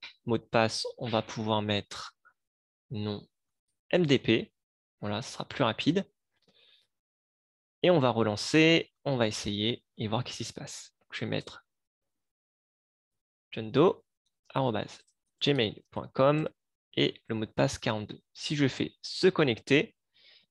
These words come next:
ici, on voit maintenant que ma super globale post contient un tableau avec deux, euh, champs. Donc ici, on a adresse mail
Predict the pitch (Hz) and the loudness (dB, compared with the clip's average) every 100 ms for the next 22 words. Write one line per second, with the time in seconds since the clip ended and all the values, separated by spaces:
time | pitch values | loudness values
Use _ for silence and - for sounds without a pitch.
0 | _ 131 - 170 175 127 143 165 143 135 | _ -2 2 4 6 6 4 6 4 2
1 | 113 120 151 - _ _ _ _ _ _ | 0 0 -2 -6 _ _ _ _ _ _
2 | _ _ _ _ _ _ _ _ - 196 | _ _ _ _ _ _ _ _ 2 4
3 | 131 180 - 139 120 120 113 107 - - | 2 0 0 0 0 2 2 2 -2 2
4 | 202 - - - - _ - _ _ _ | 2 2 -6 -14 -14 _ -20 _ _ _
5 | _ _ _ _ _ _ _ _ 190 185 | _ _ _ _ _ _ _ _ 0 0
6 | - 143 110 - _ _ _ _ _ _ | 2 4 2 0 _ _ _ _ _ _
7 | _ _ _ _ _ - 123 120 110 104 | _ _ _ _ _ -2 2 4 4 0
8 | 107 - 160 151 160 117 110 - - _ | 0 2 2 4 4 4 0 -4 -14 _
9 | _ _ _ _ _ 113 143 151 - - | _ _ _ _ _ -4 2 2 2 -8
10 | _ _ _ _ - - - 131 - _ | _ _ _ _ -20 -20 -20 -20 -20 _
11 | _ _ _ _ - - 139 - _ - | _ _ _ _ -10 -2 -2 -2 _ -20
12 | - _ _ - 113 127 - 156 131 110 | -20 _ _ -10 -6 -4 -2 0 2 2
13 | 107 123 123 110 - 113 180 | 0 0 0 -2 0 0 0